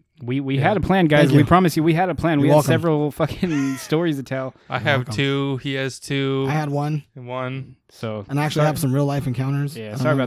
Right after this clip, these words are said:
Speaker 1: that, guys. I'm not even gonna do a, a fucking
Speaker 2: Story.
Speaker 1: bizarre story this
Speaker 2: Yeah.
Speaker 1: week. Fuck it.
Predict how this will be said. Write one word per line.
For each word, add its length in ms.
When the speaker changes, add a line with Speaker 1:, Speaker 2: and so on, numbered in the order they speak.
Speaker 1:
that, 60
guys. 180
I'm 80
not 120
even 100
gonna 140
do 160
a, 400
a 40
fucking 760
Speaker 2:
Story. 400
Speaker 1:
bizarre 320
story 300
this 160
Speaker 2:
Yeah. 200
Speaker 1:
week. 100
Fuck 220
it. 160